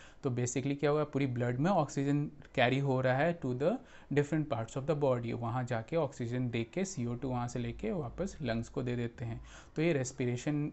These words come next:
जो हमारा एक्सटर्नल रेस्पिरेशन, वो तो हमारे लंग्स तक ही है, पर जो इंटरनल रेस्पिरेशन के जो, अ, हैं, अ, गैसेस एक्सचेंज, वो काम हमारे ब्लड के through ही हो रहे हैं across the body, ठीक है। और दूसरा है कि एसिड बेस बैलेंस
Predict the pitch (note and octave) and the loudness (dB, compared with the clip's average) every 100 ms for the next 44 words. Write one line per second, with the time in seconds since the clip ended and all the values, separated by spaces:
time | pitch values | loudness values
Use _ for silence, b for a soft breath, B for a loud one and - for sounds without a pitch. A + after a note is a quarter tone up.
0 | - B2+ C3+ C3+ B2+ A#2+ A#2 B2+ C3+ - | -4 -4 0 0 2 0 0 2 2 0
1 | A#2 - - B2+ C#3 C#3 C#3 - C3+ B2+ | -4 -8 -4 0 0 2 0 -2 -4 -2
2 | D3 C#3 C3 C3 D3+ D3+ C#3+ C#3+ D3 B2+ | 0 0 -2 0 2 2 2 2 2 2
3 | B2+ - E3+ F#3+ D3 F3+ - B B - | 2 2 2 2 2 0 -2 B B -4
4 | D3+ D#3+ E3+ D3 C#3+ C#3 D3+ C#3+ D3 - | 0 2 2 2 2 2 4 4 2 2
5 | C#3+ C#3 D3 D3+ D3 D3+ D3 - A#2+ B2 | 0 0 0 0 2 2 2 2 0 2
6 | A#2+ - A2+ A#2+ F#3+ B B B - B2+ | 2 0 -2 -2 -2 B B B 2 4
7 | B2 A#2+ - D3+ D#3 C#3+ D3+ E3 C#3+ - | 4 2 2 -2 -2 -2 -2 -2 -2 -2
8 | D#3 E3 C#3+ C3 C3 B2+ C3+ D#3+ A#2+ A#2 | -2 0 -2 -2 -2 -2 0 -2 -2 -6
9 | - C#3 - D3+ D3+ E3 C3 B2+ E3 E3 | -4 -6 -4 -4 0 0 0 0 -2 -2
10 | A#2+ A2+ - F#3 B3 - - - C3 B2+ | -4 -4 0 0 0 -8 -18 -8 4 6
11 | A#2 A#2+ B2 - B2 - - B B - | 6 0 -4 -8 -8 -8 -12 B B 0
12 | C#3 C#3+ D3 D3+ D#3 F3 E3 C#3 - C3+ | 2 2 2 0 2 -2 -2 -4 -2 -2
13 | B2 A#2+ - C3+ A#2+ A2+ A#2 B2 B2 B2 | -2 -8 -8 -4 -2 0 2 2 0 -2
14 | A#2 A2 A#2+ - - | -2 0 -2 -4 -16